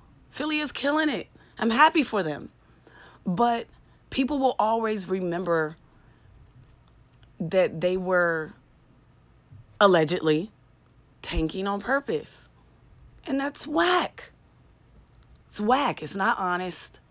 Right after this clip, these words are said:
It's not, um, it, losing messes with your self-esteem, even if you're doing it on purpose. It, it has to.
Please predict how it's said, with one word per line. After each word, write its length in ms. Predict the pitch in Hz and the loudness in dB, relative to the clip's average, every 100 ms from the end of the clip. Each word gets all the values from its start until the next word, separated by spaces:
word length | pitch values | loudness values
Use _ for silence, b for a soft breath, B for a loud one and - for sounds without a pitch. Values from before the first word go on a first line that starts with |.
| b b b b - | b b b b -8
It's 300 | 180 - - | -6 -6 -4
not, 380 | 185 196 - | 0 0 -2
um, 580 | 185 175 165 156 135 127 - - _ _ _ _ _ - - | 0 0 0 -2 -6 -10 -16 -20 _ _ _ _ _ -10 -4
it, 240 | 160 - | -4 -4
losing 720 | 156 160 170 208 240 254 240 | -8 -4 -2 -2 -2 -2 0
messes 380 | 175 175 190 175 | 2 0 0 -4
with 240 | 165 170 - | -2 -4 -2
your 120 | 156 | -2
self-esteem, 840 | - 147 156 147 - 147 151 156 - B B - | -2 -2 -2 -4 -2 -2 -2 -2 -8 B B -6
even 280 | 180 175 | -4 -2
if 160 | 160 156 | -4 -4
you're 100 | 160 | -4
doing 280 | 147 147 139 | -2 -2 -2
it 100 | 135 | -4
on 120 | 135 | -8
purpose. 600 | 120 131 - 101 - - _ _ _ _ _ _ _ _ _ - | -8 -10 -10 -12 -12 -16 _ _ _ _ _ _ _ _ _ 2
It, 180 | 202 196 | 4 4
it 160 | 214 | 4
has 340 | - 214 - - | 4 4 0 -4
to. 260 | - - | -6 -10